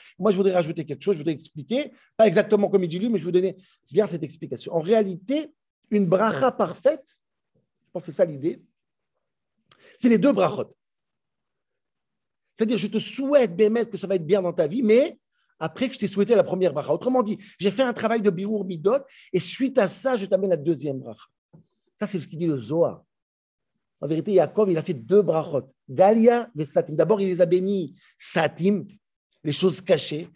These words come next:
Et je pense que tout ce qu'il dit dans la paracha, les douze tribus, c'est le Satim, c'est le birour amidot. Et ensuite, quand c'est fini, il arrive à Galia, une bracha collective pour tout le monde.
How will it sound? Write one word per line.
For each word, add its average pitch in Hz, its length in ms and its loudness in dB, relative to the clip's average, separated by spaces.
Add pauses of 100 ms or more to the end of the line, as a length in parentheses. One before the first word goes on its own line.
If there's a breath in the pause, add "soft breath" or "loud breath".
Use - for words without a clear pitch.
(160 soft breath)
Et 170 40 -2
je 170 120 0
pense 220 160 -2
que 220 80 -2
tout 330 180 -4
ce - 60 -10
qu'il 285 180 -4
dit 254 320 2
dans 202 100 4
la 202 100 4
paracha, 190 540 0 (200 soft breath)
les 180 80 2
douze 196 220 0
tribus, 180 280 2 (160)
c'est 202 140 4
le 202 80 6
Satim, 190 420 0
c'est 190 80 0
le 190 80 4
birour 180 380 -2
amidot. 170 400 -6 (960)
Et - 40 -6
ensuite, 147 220 -2
quand 185 120 -2
c'est 175 120 -6
fini, 320 560 2 (560)
il 160 100 0
arrive 156 220 2
à 143 80 2
Galia, 135 380 -2 (420)
une 170 140 0
bracha 156 320 0
collective 139 420 -6
pour 117 160 -18
tout - 80 -10
le 113 80 -6
monde. 95 220 -10